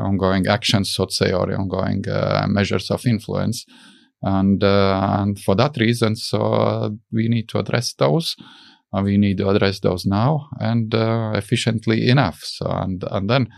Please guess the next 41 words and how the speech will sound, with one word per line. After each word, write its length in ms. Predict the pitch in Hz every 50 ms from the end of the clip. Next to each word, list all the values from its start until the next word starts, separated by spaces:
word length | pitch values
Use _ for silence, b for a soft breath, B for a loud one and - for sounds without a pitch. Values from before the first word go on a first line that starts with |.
| B B B B B _
'cause, 260 | - 113 113 - 120
uh, 220 | 120 107 104 104 107
if 100 | 110 -
we 100 | 117 101
speak 300 | - - 98 - - -
about, 380 | 101 92 90 90 90 90 -
uh, 440 | - 92 90 90 90 87 92 95 98
this 180 | 92 92 87 -
information 720 | 95 90 - - 90 80 98 95 113 117 - - 104 -
space, 480 | - - - - 104 135 131 - - B B B B B B B B B B B
so 420 | - - - - 107 98 98 98 95
those 260 | 98 98 104 98 101
narratives 560 | 107 107 117 113 107 - 101 98 95 - -
are 220 | 95 92 95 92
already 360 | 95 92 90 92 95 92 98 98
there. 320 | 98 117 151 165 185 185
It's, 300 | - 113 - - - -
it, 300 | 147 - - 120 120 - _
it 160 | - - 120 120
doesn't 240 | 127 117 - 113 107
matter 260 | 113 123 - 92 87
whether 260 | 87 87 85 92 90
it's 140 | 85 - -
Latvia, 380 | 113 127 131 - - 107 104
Sweden, 360 | - - 117 117 113 110 104 98
Australia, 560 | 92 95 - - 117 110 110 101 101 98 95
or 100 | 92 95
another, 380 | 95 92 90 92 92 87 85 - 101
other 160 | 101 104 95
country. 460 | - - - - - - - - -
So 200 | - - - 92
there, 240 | 101 110 104 98 104 B B B B B B B B B B _
if 160 | - 110 110
there 180 | 104 104 107 107
is 140 | 107 101 104
an 120 | 95 95
adversary 580 | 95 87 90 101 117 123 - - 143 127 123 117
who 200 | 117 - - 92
wants 420 | 92 90 90 101 117 135 131 -
to 80 | - 127
influence, 560 | 139 147 143 - 151 151 151 151 151 -